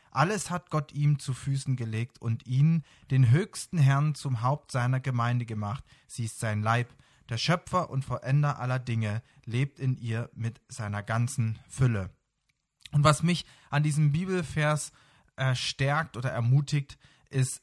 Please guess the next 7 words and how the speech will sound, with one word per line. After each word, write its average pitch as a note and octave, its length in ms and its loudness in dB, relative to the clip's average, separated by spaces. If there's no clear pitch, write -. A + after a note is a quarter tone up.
dass A#2+ 320 -6
Jesus D3+ 440 -4
Christus D3+ 360 -4
von C3+ 220 2
Gott C3 220 -4
dem C3 100 0
Vater B2 580 -2